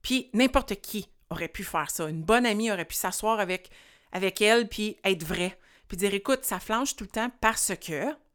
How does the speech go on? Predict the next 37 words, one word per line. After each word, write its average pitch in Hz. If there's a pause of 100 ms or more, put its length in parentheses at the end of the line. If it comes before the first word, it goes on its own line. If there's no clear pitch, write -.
(140)
là, 226
on 185
met-tu 185
tes 180
excuses 220
de 170
côté ? 175 (260)
Puis 208
je 214
me 214
suis 226
pas 403
gênée, 262
là. 196
Elle 170
m'a 185
donné 196
la 196
permission 180
d'être 165
vraie, 170 (360)
avec 170
plein 180
d'amour. 254 (760)
Mais 196
j'ai 208
été 220
vraie 160 (140)
avec 170
cette -
personne-là. 160
Elle 156
a 202
été 240
vraie 247
avec 247
moi. 220